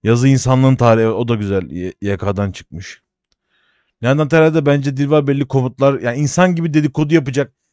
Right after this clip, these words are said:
Ya şöyle bir de bir şey var. İnsan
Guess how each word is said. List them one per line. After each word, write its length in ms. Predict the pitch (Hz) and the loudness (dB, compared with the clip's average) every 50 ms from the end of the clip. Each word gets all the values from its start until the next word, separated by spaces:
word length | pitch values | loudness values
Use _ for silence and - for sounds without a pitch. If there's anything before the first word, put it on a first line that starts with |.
| _ _ - | _ _ -2
Ya 120 | 147 160 | -2 -2
şöyle 400 | 151 - - - 180 190 208 190 | -2 -2 -2 0 2 2 2 2
bir 80 | 156 123 | 0 0
de 320 | 123 117 110 - - 101 | -2 -4 -4 -6 -14 -14
bir 60 | 107 | -12
şey 240 | - - 110 104 101 | -10 -6 -4 -4 -2
var. 160 | 98 92 - - _ | -2 -4 -6 -8 _
İnsan 580 | - 127 131 131 - - 170 180 180 165 147 | -4 -2 -2 -2 0 0 0 0 0 -2 -6